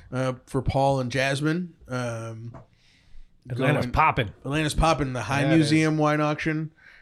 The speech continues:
Speaker 1: uh, and then Phil and Jasmine will go to the, the Tulsa, the, um, Philbrook, um, wine event. In
Speaker 2: Phil thought it
Speaker 1: April.
Speaker 2: was a celebration of Phil's.
Speaker 1: Phil's.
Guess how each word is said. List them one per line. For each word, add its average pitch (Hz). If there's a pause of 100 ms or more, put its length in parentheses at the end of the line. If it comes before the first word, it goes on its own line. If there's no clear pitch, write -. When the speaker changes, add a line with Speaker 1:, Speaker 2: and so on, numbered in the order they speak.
(120)
Speaker 1:
uh, 135
and 131
then 135
Phil 175
and 160
Jasmine 151
will 143
go 139
to 139
the, 123 (480)
the 117
Tulsa, 143
the, 117
um, 113 (120)
Philbrook, 147 (460)
um, 117 (120)
wine 117
event. 120
In 123
Speaker 2:
Phil 143
thought 127
it 120
Speaker 1:
April. 113
Speaker 2:
was 110
a 107
celebration 107
of 98
Phil's. 98
Speaker 1:
Phil's. 127